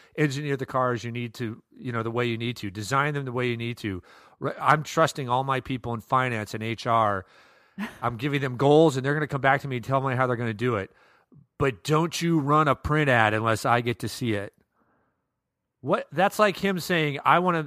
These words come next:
Speaker 1: see the, you know, the tires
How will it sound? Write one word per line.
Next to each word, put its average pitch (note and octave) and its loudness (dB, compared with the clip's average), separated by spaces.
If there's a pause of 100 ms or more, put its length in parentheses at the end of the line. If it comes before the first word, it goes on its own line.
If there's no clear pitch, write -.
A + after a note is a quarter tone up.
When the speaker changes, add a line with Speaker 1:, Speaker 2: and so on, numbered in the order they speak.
Speaker 1:
see D#3+ -2
the, B2+ -2
you C3+ -4
know, A#2 0
the A2+ -4
tires B2+ 2